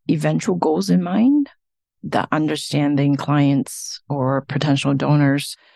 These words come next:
value system, family system, all that important. But I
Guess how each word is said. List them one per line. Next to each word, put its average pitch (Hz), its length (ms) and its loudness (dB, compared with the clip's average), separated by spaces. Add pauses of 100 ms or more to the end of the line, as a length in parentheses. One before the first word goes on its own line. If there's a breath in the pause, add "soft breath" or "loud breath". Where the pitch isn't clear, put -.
(340 soft breath)
value 143 300 2
system, 143 500 -2
family 143 340 2
system, 131 640 0 (100)
all 147 200 0
that 120 200 -2
important. 139 680 2 (380 loud breath)
But 143 300 0 (340)
I 147 500 2